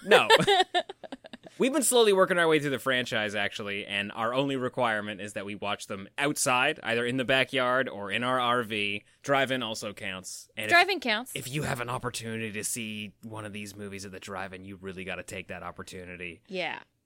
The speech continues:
Speaker 1: Immediate five,
Speaker 2: Even
Speaker 1: immediate
Speaker 2: just
Speaker 1: half star bump.
Speaker 2: even just twelve extension cords and bringing out your whatever devices you don't mind getting a little damp to the backyard is totally fucking worth it. Seeing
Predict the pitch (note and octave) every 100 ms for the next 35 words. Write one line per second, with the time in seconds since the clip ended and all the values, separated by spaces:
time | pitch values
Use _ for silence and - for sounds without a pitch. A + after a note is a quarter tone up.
0 | _ C#3+ D3+ D#3 C#3+ B2+ A2 B2+ G#2+ G#2
1 | D#3 D3+ F#3+ A3 - - - E3+ D#3+ -
2 | C3 G#2+ F2+ - D#4 F4+ F4+ F4+ - -
3 | C#4 C#4+ C#4 - B3+ A#3+ C4+ B3+ C4+ C4
4 | C4+ A3+ A#3 G#3+ G#3+ A3+ A3+ A3+ G#3 G#3+
5 | G#3 G#3 G#3+ G#3+ G#3+ G3+ G3+ G#3 G#3 G3
6 | G#3 G#3 G3 G3+ G#3 G3+ F#3+ G3 G3 F#3+
7 | A3+ A3+ A#3 - - C4 A3+ A3 A3 A3
8 | G#3 A3 B3 - A3+ G#3+ G3 - - -
9 | - B3 C#4 C#4+ C#4+ B3 A#3+ G#3+ G3 -
10 | G#3 G3+ F#3+ F3+ F3+ F#3 D#3+ D3+ - -
11 | - C4 B3+ B3 A#3 A3+